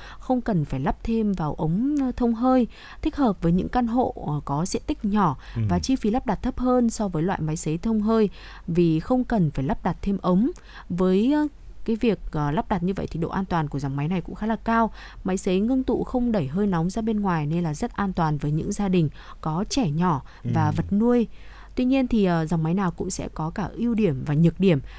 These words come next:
Speaker 1: Nhược điểm của dòng máy sấy ngưng tụ đó là giá thành cũng sẽ cao hơn so với máy sấy thông hơi.
Speaker 2: Ừ.
Speaker 1: So với máy sấy thông hơi thì, ờ, máy ngưng tụ có giá thành cao hơn khá là nhiều.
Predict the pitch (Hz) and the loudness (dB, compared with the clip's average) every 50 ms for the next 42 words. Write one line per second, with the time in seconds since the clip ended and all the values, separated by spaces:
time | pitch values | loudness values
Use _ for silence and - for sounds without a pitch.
0 | - - - - 220 - - 196 208 175 151 143 - 160 151 - - 151 151 151 | -16 -6 0 2 2 2 4 2 2 2 2 0 -2 -4 -2 -2 -2 -2 -2 0
1 | 156 151 156 156 - - 175 165 170 208 247 285 269 262 - 254 - - - 190 | -2 -2 -2 -2 -2 0 0 2 2 2 2 0 0 0 0 -2 -2 -2 -4 -6
2 | 151 160 185 185 - - - 151 147 160 - 208 196 165 147 - - - - - | -4 -2 0 -2 -2 -2 -4 -4 -4 -2 0 0 0 0 0 -4 -8 -10 -10 -10
3 | - - - 208 202 208 196 233 240 240 233 226 214 - 202 196 190 175 160 165 | -8 -4 -2 -2 -2 -2 0 2 2 2 2 0 -2 -4 -4 -2 -2 -2 -2 -2
4 | 165 - 160 170 220 220 220 214 226 240 233 226 - - 131 123 117 113 107 98 | -2 -4 -4 0 0 0 2 2 2 2 2 2 0 -2 -4 -2 -2 -2 -2 -4
5 | 90 - - 254 247 233 240 233 220 202 196 - - 202 - 247 240 233 240 254 | -6 -2 -2 0 2 2 2 2 2 0 0 0 -2 -2 0 0 -2 0 0 2
6 | 254 247 240 - 196 175 156 151 147 139 147 151 151 151 170 202 240 254 254 254 | 2 0 0 0 0 2 2 2 0 0 0 0 0 0 0 0 0 2 2 2
7 | 254 240 233 - 254 233 - - - - - 160 151 156 165 - 165 156 156 175 | 2 0 0 0 -2 -2 -2 -6 -12 -6 -4 -2 -2 -2 -2 -2 -2 -2 -2 -4
8 | - - 220 190 165 147 - - - - - - - 240 247 233 - - 214 247 | -2 -2 0 0 0 0 -4 -12 -18 -18 -10 -4 -2 0 0 -2 -2 -2 -2 0
9 | 285 294 240 185 180 190 180 170 156 | 0 2 2 4 6 6 6 4 2